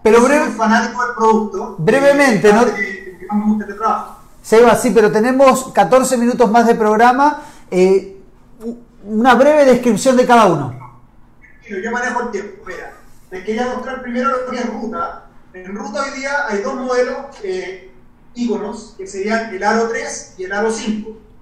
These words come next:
Speaker 2: La diferencia es súper básica. Este es un casco de mayor ventilación,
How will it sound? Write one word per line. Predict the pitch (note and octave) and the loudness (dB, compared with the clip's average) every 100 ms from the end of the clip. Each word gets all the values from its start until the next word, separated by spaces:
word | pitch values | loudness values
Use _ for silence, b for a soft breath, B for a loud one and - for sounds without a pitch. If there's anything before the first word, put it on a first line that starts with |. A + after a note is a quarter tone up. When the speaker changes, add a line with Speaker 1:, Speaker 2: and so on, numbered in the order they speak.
| _ _ _ | _ _ _
Speaker 2:
La | F#3 | -6
diferencia | G#3+ - C#4+ D4+ D#4 E4+ E4 | -4 -4 -6 -8 -10 -10 -10
es | - | -10
súper | - D#4 D4+ | -12 -12 -8
básica. | A#3+ G#3+ - - - | -8 -8 -10 -18 -14
Este | B3+ - | -12 -12
es | B3+ - | -14 -14
un | B3 G#3+ | -16 -12
casco | C#4 C#4+ - - G3+ A3+ | -6 -6 -6 -10 -8 -8
de | F3+ | -10
mayor | F3 F3 G3+ | -10 -6 -6
ventilación, | G#3 G3+ G#3 G#3+ A3 - C4+ | -6 -8 -6 -4 -4 -6 -10